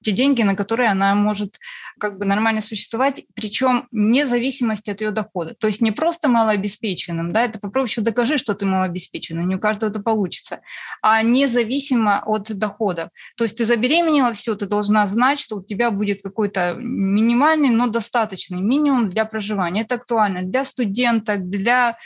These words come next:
сельских районов. То есть вот такая мера, и я надеюсь, что она будет принята. И то, что мы обращались, и пусть не сразу, но были услышаны, вселяет в меня надежду, что сейчас тоже, э, мы будем услышаны, тем более, что государство сейчас очень сильно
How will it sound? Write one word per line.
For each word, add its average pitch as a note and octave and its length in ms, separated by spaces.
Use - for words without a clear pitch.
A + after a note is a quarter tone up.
сельских C4 500
районов. G#3+ 520
То A#3+ 100
есть - 280
вот G#3+ 200
такая A3+ 320
мера, B3+ 320
и - 160
я G#3+ 280
надеюсь, G#3 400
что - 140
она G3+ 140
будет G3+ 320
принята. G3+ 480
И B3+ 340
то, C4 140
что - 180
мы A3 320
обращались, G#3+ 1000
и G3+ 280
пусть B3 220
не A#3 100
сразу, A#3 420
но G3+ 120
были G#3 200
услышаны, A3 560
вселяет A#3 320
в - 40
меня A#3 100
надежду, A3+ 360
что G#3 220
сейчас B3 340
тоже, G#3 300
э, F#3 360
мы F#3+ 120
будем G#3+ 260
услышаны, B3 520
тем G#3+ 180
более, A3+ 200
что G#3+ 200
государство G#3 500
сейчас G3 540
очень G#3 300
сильно F#3+ 540